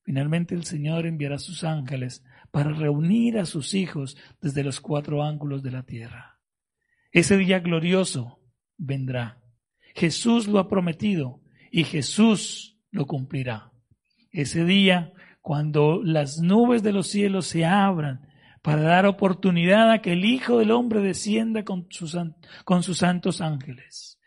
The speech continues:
Hemos visto entonces que a pesar de las tribulaciones, que a pesar, a pesar de, del dolor y el sufrimiento que los hijos de Dios en muchas ocasiones tendremos que sufrir, la misericordia de Dios nunca se apartará de nuestro lado.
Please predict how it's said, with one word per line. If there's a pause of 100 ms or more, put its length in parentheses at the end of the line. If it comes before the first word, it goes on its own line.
(240)
Hemos
visto
entonces (200)
que
a
pesar
de
las
tribulaciones,
que
a
pesar, (220)
a
pesar
de, (220)
del
dolor
y
el
sufrimiento
que
los
hijos
de
Dios
en
muchas
ocasiones (240)
tendremos
que
sufrir, (400)
la
misericordia
de
Dios
nunca
se
apartará
de
nuestro
lado.